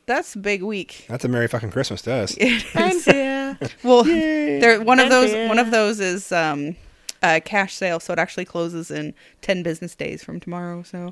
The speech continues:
Speaker 2: Yeah, that's one of
Speaker 3: Nice.
Speaker 2: those things that, like, I, I, I, like, look forward to the day where I can make it rain, you know, that kind of money, and just be like, "I wanna buy a house all cash."
Speaker 1: Well, people,
Speaker 2: Just
Speaker 1: I
Speaker 2: walk,
Speaker 1: mean,
Speaker 2: walk
Speaker 1: it's
Speaker 2: in
Speaker 1: sa-,
Speaker 2: there,
Speaker 1: they've
Speaker 2: whip your
Speaker 1: saved up
Speaker 2: cash
Speaker 1: for
Speaker 2: stick
Speaker 1: it.
Speaker 2: out, and slap on the table and go, "I wanna buy this." <laughs>
Speaker 1: But I will say this: it was really odd.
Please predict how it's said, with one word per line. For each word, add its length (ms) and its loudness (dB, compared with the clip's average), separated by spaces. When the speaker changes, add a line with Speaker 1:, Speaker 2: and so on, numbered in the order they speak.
Speaker 2:
Yeah, 220 2
that's 200 0
one 140 2
of 60 4
Speaker 3:
Nice. 60 4
Speaker 2:
those 120 -2
things 280 -2
that, 60 -8
like, 300 -4
I, 100 -12
I, 240 -6
I, 160 -2
like, 320 -2
look 280 -8
forward 300 0
to 60 -2
the 120 -2
day 260 -2
where 180 0
I 60 -4
can 180 -6
make 180 -6
it 60 -4
rain, 460 -4
you 160 -4
know, 120 -2
that 160 -4
kind 180 -6
of 60 -4
money, 320 -6
and 120 -6
just 140 -12
be 60 -2
like, 120 -2
"I 60 -2
wanna 140 2
buy 120 2
a 40 0
house 280 -4
all 100 -10
cash." 460 -12
Speaker 1:
Well, 320 -2
people, 320 2
Speaker 2:
Just 140 2
Speaker 1:
I 40 8
Speaker 2:
walk, 120 12
Speaker 1:
mean, 100 0
Speaker 2:
walk 180 10
Speaker 1:
it's 80 0
Speaker 2:
in 80 12
Speaker 1:
sa-, 60 12
Speaker 2:
there, 180 12
Speaker 1:
they've 300 6
Speaker 2:
whip 220 12
your 100 10
Speaker 1:
saved 100 8
up 80 12
Speaker 2:
cash 140 10
Speaker 1:
for 40 2
Speaker 2:
stick 140 8
Speaker 1:
it. 40 10
Speaker 2:
out, 120 10
and 80 2
slap 220 8
on 60 6
the 60 4
table 240 6
and 80 4
go, 60 4
"I 20 6
wanna 140 4
buy 180 4
this." 220 -2
<laughs> 140 -14
Speaker 1:
But 140 6
I 80 10
will 160 6
say 220 4
this: 200 4
it 60 0
was 140 -2
really 260 0
odd. 380 6